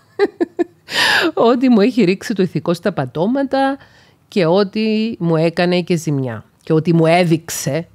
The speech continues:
πόσο κακός άνθρωπος είμαι, ή ότι δεν είμαι καλή ψυχολόγος, ή ότι το ένα, ή ότι δεν είμαι δημοκρατική, ή το ένα ή το άλλο. Δεν μου έκανε ζημιά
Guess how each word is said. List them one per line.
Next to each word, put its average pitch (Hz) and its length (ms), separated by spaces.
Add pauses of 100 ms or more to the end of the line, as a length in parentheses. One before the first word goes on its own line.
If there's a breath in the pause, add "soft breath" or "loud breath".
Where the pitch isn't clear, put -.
(160)
πόσο 156 280
κακός 147 480
άνθρωπος 139 600
είμαι, 214 480 (500 loud breath)
ή 156 120
ότι 160 180
δεν 151 160
είμαι 147 140
καλή 143 240
ψυχολόγος, 190 1000
ή 170 140
ότι 160 240
το 135 120
ένα, 165 320
ή 165 40
ότι 160 140
δεν 147 140
είμαι 151 140
δημοκρατική, 139 840
ή 170 120
το 156 140
ένα 151 260
ή 147 60
το 135 140
άλλο. 110 200 (1800 soft breath)
Δεν 233 300
μου 226 100
έκανε 131 360
ζημιά 123 480